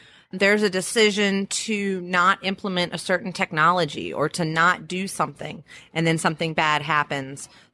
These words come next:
The protection to make sure that your board of directors and your C E O and the people at the top of the company that are making these really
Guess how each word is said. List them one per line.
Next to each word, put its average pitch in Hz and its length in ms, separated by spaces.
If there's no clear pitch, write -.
The 160 680
protection 190 580
to 180 60
make 170 220
sure 175 260
that 165 160
your 165 560
board 180 200
of 202 100
directors 175 760
and 143 160
your 160 100
C 202 320
E 175 220
O 160 340
and 139 120
the - 60
people 180 440
at 156 100
the 156 80
top 175 440
of 160 160
the 165 80
company 175 500
that 151 100
are 151 100
making 156 460
these 151 240
really 156 380